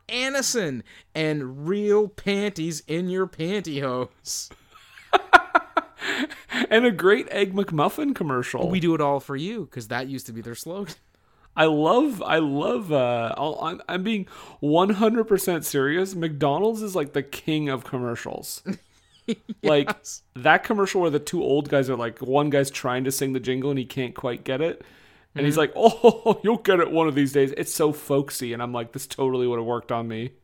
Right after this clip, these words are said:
Speaker 1: Yeah. <laughs> Uh, apparently it was only, like,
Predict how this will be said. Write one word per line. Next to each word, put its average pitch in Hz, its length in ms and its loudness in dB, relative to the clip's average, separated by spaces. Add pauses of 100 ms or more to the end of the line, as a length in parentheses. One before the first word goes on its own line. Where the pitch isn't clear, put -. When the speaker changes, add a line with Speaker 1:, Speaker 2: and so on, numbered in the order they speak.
(140)
Speaker 1:
Yeah. 185 140 0 (760)
<laughs> 208 100 -4 (920)
Uh, 170 420 4
apparently 220 560 2
it 214 40 -2
was 170 180 0
only, 190 300 2
like, 165 280 2